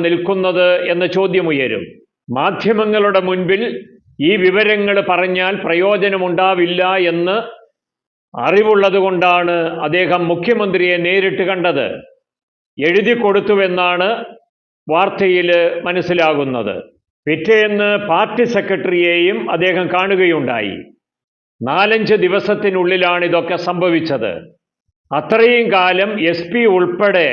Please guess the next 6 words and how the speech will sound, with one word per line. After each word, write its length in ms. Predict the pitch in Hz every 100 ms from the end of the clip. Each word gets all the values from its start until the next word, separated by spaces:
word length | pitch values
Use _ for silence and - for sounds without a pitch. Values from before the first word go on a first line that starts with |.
| 113 127
സുരക്ഷിതരായി 1000 | 170 185 208 208 214 208 190 180 180 220 240 - - _ _ _ _ _ _ _ _ _ _ _ _ -
കേരളത്തിൽ 540 | 202 214 214 214 202 202 190
വാണു. 340 | 202 208 165 - - - _ _ _ _ _ _
ഈ 120 | - 180 170 185
ആരോപണങ്ങളുടെ 960 | 214 226 226 226 220 208 208 202 208 208
പിന്നാലെ 640 | 180 170 185 185 185 185